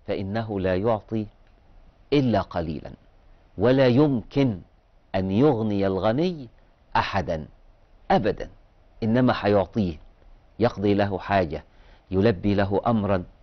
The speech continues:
وهكذا. لله المثل الأعلى. ربنا سبحانه وتعالى عرفناه دلوقتي الرزاق، وعرفنا أنه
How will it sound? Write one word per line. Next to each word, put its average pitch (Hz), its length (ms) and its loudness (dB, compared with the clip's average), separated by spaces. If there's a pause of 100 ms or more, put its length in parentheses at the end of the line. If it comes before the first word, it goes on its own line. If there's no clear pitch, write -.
(400)
وهكذا. 90 600 0 (520)
لله 95 380 2
المثل 101 340 0
الأعلى. 90 600 0 (600)
ربنا 92 380 0
سبحانه 135 520 -2
وتعالى 127 600 0 (460)
عرفناه 104 520 2
دلوقتي 110 640 2 (440)
الرزاق، 92 680 0 (760)
وعرفنا 104 720 2
أنه 101 500 -2